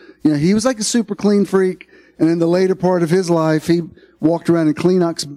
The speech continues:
Kleenex boxes and s-,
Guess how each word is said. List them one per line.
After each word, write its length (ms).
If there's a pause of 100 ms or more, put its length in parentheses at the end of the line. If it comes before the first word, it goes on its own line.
(120)
Kleenex 500
boxes 720 (320)
and 360
s-, 200